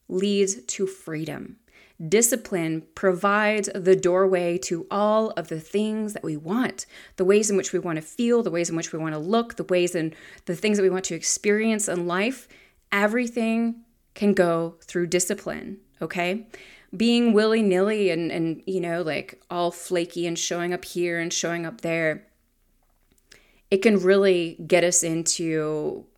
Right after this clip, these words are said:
a place where we are not being honest and adhering to, you know, adhering to the ideals that we would like to in life.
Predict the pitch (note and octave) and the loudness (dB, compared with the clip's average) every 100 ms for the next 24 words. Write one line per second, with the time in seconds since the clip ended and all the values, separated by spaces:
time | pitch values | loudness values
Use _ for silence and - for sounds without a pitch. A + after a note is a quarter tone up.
0 | _ _ _ - D#3+ - F#3+ D3+ - - | _ _ _ -12 -12 -2 0 2 0 -4
1 | - F3+ E3+ G3+ F#3+ F3 E3+ E3 - F3 | -4 0 2 4 4 2 -2 -4 -6 -4
2 | D#3+ D#3 - - F#3+ F#3 D#3 - - - | -2 -4 -8 -4 -2 0 2 0 -2 -18
3 | - - E3+ D#3+ - F#3+ G3 G3+ F#3 F3 | -12 -4 -2 -2 -2 0 2 2 0 -2
4 | - - _ - - F#3 E3+ E3 E3+ E3 | -8 -20 _ -4 0 2 2 0 0 0
5 | D#3+ D#3+ - _ _ _ - G#3 D#3+ A3 | -2 -4 -12 _ _ _ -4 -2 0 -2
6 | A3+ _ _ _ _ _ _ - E3+ - | -8 _ _ _ _ _ _ -6 -6 -2
7 | C4 D#4+ C4 F#3+ F#3 F#3 E3+ E3+ G#3 E3+ | 2 2 2 0 2 2 2 4 4 2
8 | G3 - - - F#3 F3+ F#3 F3+ E3 D#3 | -4 -12 -14 -4 0 4 6 4 0 0
9 | E3 - - F#3 E3+ D#3 D#3 D#3 D#3 C3+ | -4 -2 -4 -2 -2 -4 -4 -2 -2 -6
10 | - - | -10 -18